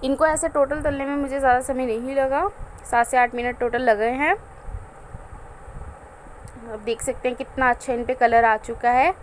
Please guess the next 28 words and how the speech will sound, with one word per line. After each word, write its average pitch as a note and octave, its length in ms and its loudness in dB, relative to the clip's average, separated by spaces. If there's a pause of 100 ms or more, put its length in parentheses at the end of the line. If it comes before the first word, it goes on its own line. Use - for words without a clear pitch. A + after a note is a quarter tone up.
(1300)
अब B3+ 160 4
हम C#4 160 4
इनको C4+ 200 0
निकाल A#3+ 360 2
लेंगे A#3+ 320 -4 (140)
plate G#3+ 320 2
में। D4 180 -2 (3000)
तो - 120 0
friends, D4 340 -2
हमारे D4 260 2
जो D4 160 0
भरवा B3+ 440 -2
करेले C4+ 300 2
हैं C#4+ 80 2
वो C#4+ 100 2
तैयार B3+ 280 4
हैं, C4 100 0
तो C#4 80 -2
इन्हें C4 240 -2
serve B3+ 200 4
करें C4 260 2
किसी C4 200 -8
भी A#3+ 100 -8
चपाती A#3+ 440 0
या B3 100 -2
पराठा A3 380 2
के A#3+ 160 -4
साथ। C4 240 4